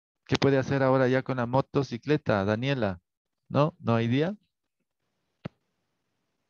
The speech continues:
¿No ha escuchado, Daniela? ¿No?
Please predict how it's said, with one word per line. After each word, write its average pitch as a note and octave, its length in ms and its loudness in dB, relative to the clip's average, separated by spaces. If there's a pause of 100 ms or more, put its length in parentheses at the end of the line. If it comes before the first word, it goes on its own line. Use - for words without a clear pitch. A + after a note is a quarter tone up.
(1900)
¿No B2+ 120 0
ha B2+ 40 2
escuchado, C3 480 2
Daniela? B2 420 0
¿No? C3 220 -4